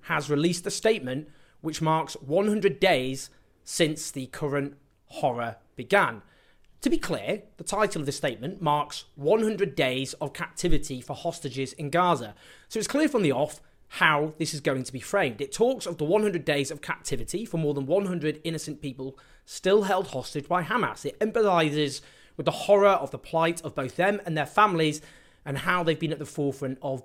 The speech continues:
Biden's mind. It goes on about U S diplomacy efforts to bring the hostages home, ends with never forgetting the grief and suffering he heard when he met the families of American hostages, and reaffirms his pledge to stand with the hostages and their families.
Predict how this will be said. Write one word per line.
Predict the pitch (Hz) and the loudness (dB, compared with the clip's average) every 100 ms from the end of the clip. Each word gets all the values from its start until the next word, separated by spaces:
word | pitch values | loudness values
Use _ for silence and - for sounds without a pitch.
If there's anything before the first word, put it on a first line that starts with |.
| _ - | _ -4
Biden's | 120 120 120 117 | -4 -4 -8 -4
mind. | 143 151 120 - | -2 -2 -4 -4
It | - | 4
goes | 196 175 | 6 8
on | 156 214 - | 6 6 4
about | 160 135 | 0 0
U | 143 | -2
S | 147 | -4
diplomacy | - 139 - 139 135 - 147 214 - - _ - | -6 -10 -6 -4 -4 -4 -4 -4 -8 -20 _ -6
efforts | 123 - 202 - | -4 0 -2 -4
to | - | -4
bring | 143 170 | -2 0
the | 151 | 0
hostages | 160 - 156 160 | -2 -6 -8 -8
home, | 131 127 185 185 | -4 -4 -4 -2
ends | 185 202 202 | 0 0 0
with | 160 151 - - - | 0 -2 -4 -20 -10
never | 196 254 233 | 2 4 4
forgetting | 175 156 - 156 | 2 -2 0 -2
the | 139 | 0
grief | 156 151 147 | 0 0 -4
and | |
suffering | 131 165 143 139 | -6 -4 -4 -4
he | 135 | -4
heard | 131 147 143 | -2 -2 -2
when | 139 | -2
he | |
met | 139 220 | -2 -2
the | 175 | -4
families | 160 139 131 120 | -4 -4 -4 -6
of | |
American | 131 127 123 127 | -8 -6 -6 -8
hostages, | 117 123 113 131 131 - - - - _ | -12 -14 -10 -8 -8 -12 -20 -20 -20 _
and | 156 165 | -2 2
reaffirms | 254 262 214 196 - | 2 4 2 2 0
his | 151 | -8
pledge | - 196 208 170 | -2 2 2 2
to | - 156 | -4 -8
stand | - 165 156 | -2 -2 0
with | 139 | -2
the | 139 | -8
hostages | - 190 - 139 143 135 - - _ _ _ | -4 -4 -4 -4 -2 -2 -6 -20 _ _ _
and | 160 151 | -2 0
their | 135 | 0
families. | - 214 185 123 107 - | 2 4 4 0 -6 -14